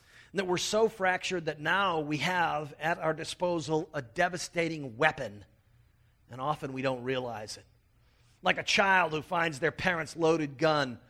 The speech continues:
and doesn't have the experience or knowledge to understand just how devastating the impact of firing it will be, we are so broken that we often unknowingly harm others through what is a very small part of our bodies,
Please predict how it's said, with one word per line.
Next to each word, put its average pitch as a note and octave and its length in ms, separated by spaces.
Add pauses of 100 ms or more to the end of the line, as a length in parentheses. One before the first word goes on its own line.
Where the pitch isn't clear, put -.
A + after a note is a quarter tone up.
(280)
and C#3 160
doesn't D#3+ 300
have D3+ 180
the D3 100
experience F3 760
or C#3+ 80
knowledge D3 540
to D3 140
understand D3 500
just D3+ 220
how D#3+ 160
devastating C#3+ 720
the C3 160
impact D3+ 380
of - 80
firing D#3 540
it C3 160
will C#3 220
be, C3 320 (480)
we F#3+ 220
are E3 140
so E3 260
broken D3+ 500
that C#3+ 140
we C#3 140
often C#3+ 460
unknowingly C#3+ 760
harm C#3+ 380
others B2+ 500 (640)
through C#3+ 120
what C3 100
is A#2 80
a A#2+ 40
very D3 380
small C#3+ 640
part C#3 280
of B2 100
our A#2+ 140
bodies, G2 800